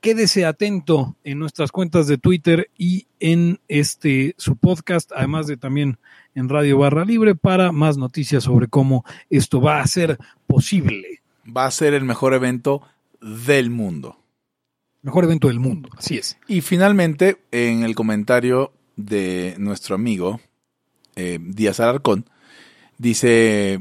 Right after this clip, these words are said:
Speaker 2: una pregunta que no la vamos a responder ahorita porque el tema no es ese, pero la vamos a poner en el tintero, en la cola. Eh, desde el punto de vista de la ancap, ¿qué hacer con la investigación básica sin el Estado?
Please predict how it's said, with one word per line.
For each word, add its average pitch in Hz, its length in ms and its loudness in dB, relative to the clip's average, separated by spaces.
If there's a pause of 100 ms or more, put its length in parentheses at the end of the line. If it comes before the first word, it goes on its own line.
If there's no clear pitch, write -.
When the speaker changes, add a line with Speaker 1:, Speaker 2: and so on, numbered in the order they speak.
Speaker 2:
una 139 240 -2
pregunta 117 380 0
que 120 100 -4
no 104 100 0
la 117 60 4
vamos 117 160 0
a 107 60 -8
responder 90 340 -6
ahorita 95 240 -2
porque 92 200 -8
el 85 80 -10
tema 87 200 -4
no 113 80 0
es 135 140 -2
ese, 127 180 0
pero 101 220 0
la 87 100 0
vamos 98 320 -2
a 95 80 -6
poner 92 380 -4
en 95 100 -4
el 95 140 -8
tintero, 117 540 -2 (140)
en 95 200 -8
la 85 80 -10
cola. 98 500 -2 (1080)
Eh, 92 460 -6
desde 117 260 2
el 120 40 -4
punto 180 200 2
de 180 60 6
vista 170 160 0
de 160 120 4
la 143 60 0
ancap, 143 380 -2
¿qué 151 140 -2
hacer 151 360 0
con 156 120 0
la 139 80 -4
investigación 117 840 -6
básica 123 460 -6
sin 123 320 -6
el 107 160 -4
Estado? - 420 -12